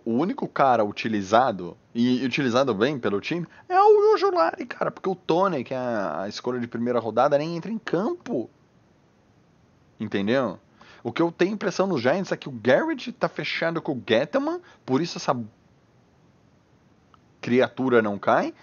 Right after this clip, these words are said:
E o, o, o, o Graham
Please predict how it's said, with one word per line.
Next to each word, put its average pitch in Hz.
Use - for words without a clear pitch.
E 139
o, 131
o, 113
o, 110
o 117
Graham 123